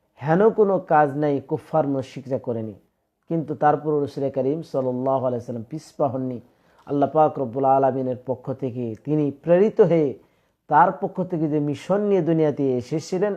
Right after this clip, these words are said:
এবং সেটা তিনি পুঙ্খানুপুঙ্খানুভাবে উম্মতের জন্য তিনি প্রচার প্রসার করতেছিলেন।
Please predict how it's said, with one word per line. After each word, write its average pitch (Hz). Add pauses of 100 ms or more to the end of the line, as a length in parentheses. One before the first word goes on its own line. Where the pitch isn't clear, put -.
এবং 139
সেটা 127 (460)
তিনি 147
পুঙ্খানুপুঙ্খানুভাবে 156
উম্মতের 165
জন্য 165
তিনি 143
প্রচার 139
প্রসার 131
করতেছিলেন। 117